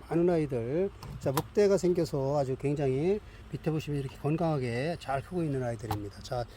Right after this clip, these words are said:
물이 좀 빠져 있지만 이제 가을 접어들면서, 아, 물이 예쁘게 들 거예요. 이 아이도요. 자, 에스메랄다 철화 군생.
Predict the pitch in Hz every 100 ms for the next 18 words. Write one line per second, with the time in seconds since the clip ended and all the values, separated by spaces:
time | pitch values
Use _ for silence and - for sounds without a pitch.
0 | - - 165 175 165 196 190 156 139 165
1 | 139 139 135 - 143 151 135 147 147 147
2 | 160 160 131 123 165 202 - - 113 131
3 | 113 131 131 131 120 131 127 123 110 107
4 | 107 107 107 101 135 165 120 127 - 196
5 | 185 185 165 151 - 160 156 143 139 131
6 | 156